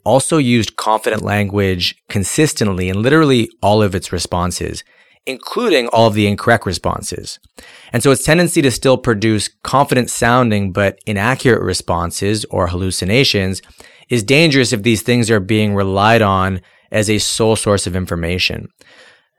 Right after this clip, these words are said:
The current model does hallucinate less than three point five, but it still isn't ready for high-stakes situations like real-life radiology practice or even to be relied on in radiology education, where trainees may not recognize inaccurate statements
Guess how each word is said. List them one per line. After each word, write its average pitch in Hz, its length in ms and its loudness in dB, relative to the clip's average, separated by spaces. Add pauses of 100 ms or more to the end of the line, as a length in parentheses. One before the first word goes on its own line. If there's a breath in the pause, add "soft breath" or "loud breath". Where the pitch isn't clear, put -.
(140 soft breath)
The 123 120 0
current 175 320 2
model 117 420 4
does 104 440 0
hallucinate 101 580 -2
less 87 340 -4
than 120 200 -2
three 123 140 2
point 127 280 -2
five, 135 400 2 (640 loud breath)
but 135 100 0
it 127 60 -2
still 190 260 2
isn't 147 200 2
ready 113 200 2
for 110 140 0
high-stakes 104 500 -2
situations 101 760 -2
like 98 300 0
real-life 107 440 2
radiology 113 560 2
practice 120 760 0 (100)
or 127 120 0
even 156 180 2
to 185 80 4
be 151 100 4
relied 110 360 4
on 107 100 2
in 98 100 0
radiology 98 520 0
education, 85 800 -4 (260 loud breath)
where 110 140 2
trainees 143 460 2
may 110 200 0
not 113 200 0
recognize 98 760 -2
inaccurate 101 600 -2
statements 104 840 -2